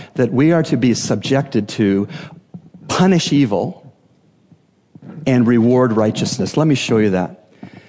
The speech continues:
Um, verse three. "For rulers are not a cause of fear for good behavior, but for evil. Do you want to have no fear of authority? Do what is good, and you will have praise from the same. For it,"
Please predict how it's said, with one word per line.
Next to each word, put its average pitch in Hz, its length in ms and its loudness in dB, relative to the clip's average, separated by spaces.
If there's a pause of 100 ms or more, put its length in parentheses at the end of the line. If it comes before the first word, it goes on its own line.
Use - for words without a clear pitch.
(340)
Um, 95 360 -4 (260)
verse 139 640 0 (160)
three. 110 460 -2 (440)
"For 143 240 0
rulers 190 560 2
are 135 140 0
not 135 220 4
a 151 40 0
cause 131 440 -2
of 113 80 -4
fear 135 300 0
for 110 180 -2
good 175 260 0
behavior, 107 520 0
but 120 200 -2
for 117 160 -2
evil. 107 480 -2 (1000)
Do 131 100 0
you 165 120 4
want 180 280 2
to 160 80 0
have 143 160 2
no 127 180 4
fear 147 240 0
of 127 100 2
authority? 131 460 0
Do 131 280 0
what 117 100 2
is 107 100 -2
good, 90 380 -2 (420)
and 113 140 0
you 113 100 4
will 113 100 2
have 107 200 -2
praise 113 360 0
from 98 120 -2
the 95 60 -2
same. 104 440 -2 (400)
For 113 320 -2
it," 139 480 0